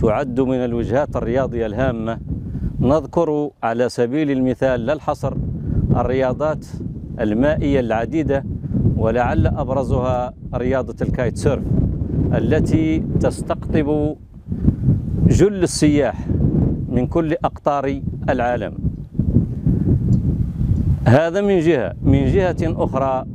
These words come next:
فغنى المنطقة الجغرافي بجمال بحرها وسحر صحرائها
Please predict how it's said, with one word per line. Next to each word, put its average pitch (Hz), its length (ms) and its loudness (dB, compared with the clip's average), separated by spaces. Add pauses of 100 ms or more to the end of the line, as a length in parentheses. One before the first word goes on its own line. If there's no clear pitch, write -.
فغنى 139 300 -2
المنطقة 151 800 -4 (840)
الجغرافي 143 840 0 (360)
بجمال 135 640 2
بحرها 127 640 -2 (120)
وسحر 151 480 -4
صحرائها 127 840 -4